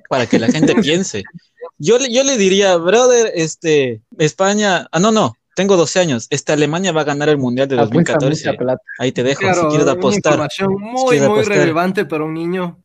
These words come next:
Speaker 3: que puede apostar mucho dinero.
Speaker 2: Eh, tú quisieras,
Speaker 1: Este,
Speaker 2: Gustavo.
Speaker 1: tienes doce, huevón. A los doce ya sabes de fútbol.
Speaker 3: Sí, pero
Speaker 2: Tú
Speaker 3: no es
Speaker 2: quisieras,
Speaker 3: como que
Speaker 2: güey.
Speaker 3: tengas para apostar.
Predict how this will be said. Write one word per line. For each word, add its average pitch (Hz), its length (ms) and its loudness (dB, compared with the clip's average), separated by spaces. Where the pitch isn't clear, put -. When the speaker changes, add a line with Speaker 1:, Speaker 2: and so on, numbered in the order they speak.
Speaker 3:
que 160 80 -2
puede 180 220 0
apostar 170 380 -2
mucho 202 320 0
dinero. 151 380 -6
Speaker 2:
Eh, 135 120 -10
tú 190 140 4
quisieras, 185 540 0
Speaker 1:
Este, 139 200 -6
Speaker 2:
Gustavo. - 200 2
Speaker 1:
tienes 180 160 6
doce, 240 280 2
huevón. 160 500 2
A 165 120 0
los 190 160 4
doce 277 220 0
ya 196 100 2
sabes 185 400 2
de 139 80 -8
fútbol. 151 500 2
Speaker 3:
Sí, 320 260 -4
pero 202 640 -4
Speaker 2:
Tú 185 80 -8
Speaker 3:
no 165 60 0
es 175 60 0
Speaker 2:
quisieras, 180 280 2
Speaker 3:
como 147 100 0
que 139 40 -4
Speaker 2:
güey. 139 140 -4
Speaker 3:
tengas 170 180 -8
para 127 200 -10
apostar. 143 540 -14